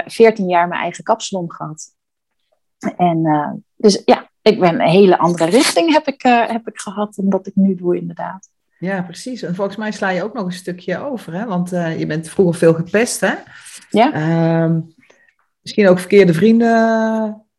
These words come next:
Speaker 2: op je
Speaker 1: Ja.
Speaker 2: pad gekomen. Of wat dan ook verkeerd is, die niet in het rijtje passen of zo. Want heeft dat nog tot een stuk verzet, eh, geleid in jouw
Speaker 1: Ja,
Speaker 2: leven?
Speaker 1: in, eh, ja, toen ik, eh, veertien was, leerde ik iemand kennen toen ik,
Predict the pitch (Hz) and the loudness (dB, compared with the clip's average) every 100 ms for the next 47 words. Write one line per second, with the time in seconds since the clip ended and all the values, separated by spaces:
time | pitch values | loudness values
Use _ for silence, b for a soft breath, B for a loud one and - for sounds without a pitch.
0 | _ _ - 185 196 220 233 220 214 214 | _ _ -8 4 8 8 8 4 0 2
1 | 214 220 156 151 175 175 170 165 156 160 | 4 2 -2 2 0 2 -2 0 -2 -4
2 | - - 156 156 - 185 185 170 175 180 | -12 -4 -2 -2 -2 -4 -2 0 2 2
3 | 175 170 170 _ - 143 165 175 196 202 | 0 -2 -8 _ -10 -8 -4 -2 -2 -6
4 | 196 214 208 208 185 - 196 214 196 208 | -6 -6 -6 -8 -8 -4 -2 -2 -2 -2
5 | 208 214 208 208 196 208 196 180 - 208 | -2 -6 -6 -8 -6 -8 -6 -6 -6 -6
6 | - 175 196 262 - 277 262 254 247 269 | -6 -4 -4 -6 -8 -8 -6 -6 -6 -6
7 | 381 381 - _ _ B B B - 202 | -10 -14 -20 _ _ B B B -8 -4
8 | 202 202 214 214 226 240 240 _ _ _ | -2 4 4 4 2 2 -2 _ _ _
9 | _ _ 220 208 208 202 262 311 214 202 | _ _ 2 2 0 -2 -4 -6 -10 -12
10 | _ 196 185 185 240 302 339 202 170 185 | _ 0 0 -2 -2 -2 0 -2 -2 -2
11 | 185 180 - 185 170 - 208 185 165 _ | -2 -4 -8 -10 -10 -2 0 0 -6 _
12 | 180 175 - 180 - - | -6 -6 -2 -4 -4 -20